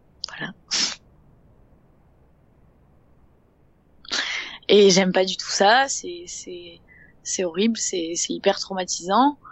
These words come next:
J'ai honte de pas aimer ça et de me dire que je suis peut-être, euh, différente des autres,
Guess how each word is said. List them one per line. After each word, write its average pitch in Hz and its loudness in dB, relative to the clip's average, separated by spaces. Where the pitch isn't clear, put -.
J'ai 202 0
honte 262 2
de 190 2
pas 208 4
aimer 208 0
ça 247 2
et 226 2
de 180 -14
me 190 -14
dire 202 -6
que 196 -6
je 185 -10
suis - -10
peut-être, 185 -6
euh, 190 -6
différente 196 -4
des 190 0
autres, 233 2